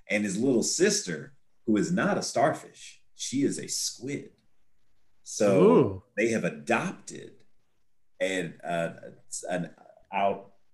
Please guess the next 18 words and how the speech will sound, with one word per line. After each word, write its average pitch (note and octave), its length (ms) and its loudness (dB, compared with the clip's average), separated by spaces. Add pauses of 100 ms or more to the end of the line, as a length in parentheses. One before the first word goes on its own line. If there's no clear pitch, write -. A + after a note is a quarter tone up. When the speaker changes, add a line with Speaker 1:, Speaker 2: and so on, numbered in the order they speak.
(140)
Speaker 1:
outer A2+ 280 4
species, A2+ 720 -4
a G2+ 60 -2
different A#2+ 420 -2
species, A2 920 -6
interspecies, A2 1000 -4 (300)
you E3 120 -2
know F#2+ 160 2
the E2 60 -2
words. F2 540 -2 (160)
You - 60 -14
know A2+ 80 0
what F#2+ 120 0
I'm F#2 120 2
talking F#2 100 0
about. - 220 -10
They C3+ 120 2
adopted. - 480 2